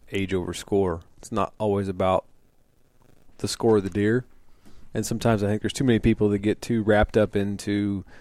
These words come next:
what that score is. Y-, y-, you know, I mean, whether, whether you're here in the Midwest or you're in the, you know, the deep South or the East or wherever you're at, everything's relevant to the, to the area.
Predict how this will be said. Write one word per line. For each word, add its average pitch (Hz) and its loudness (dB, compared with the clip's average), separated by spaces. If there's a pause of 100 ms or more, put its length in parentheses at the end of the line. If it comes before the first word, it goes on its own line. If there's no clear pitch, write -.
(240)
what 110 0
that 90 2
score 101 0
is. 107 2 (680)
Y-, 113 -4
y-, 98 -8
you 101 -8
know, 104 0
I 104 0
mean, 107 0
whether, 104 4
whether 110 4
you're 107 2
here 120 4
in 110 0
the 107 -2
Midwest 110 4
or 104 -2
you're 101 -2
in 104 -4
the, 101 -2 (320)
you 104 -18
know, 101 -10
the 98 -12
deep 110 -4
South 107 2
or 101 -2
the 104 -2
East 110 -2
or 98 -2
wherever 113 0
you're 98 0
at, 117 4 (600)
everything's 110 2
relevant 101 2
to 98 -6
the, 92 -6
to - -10
the 92 -2
area. 101 2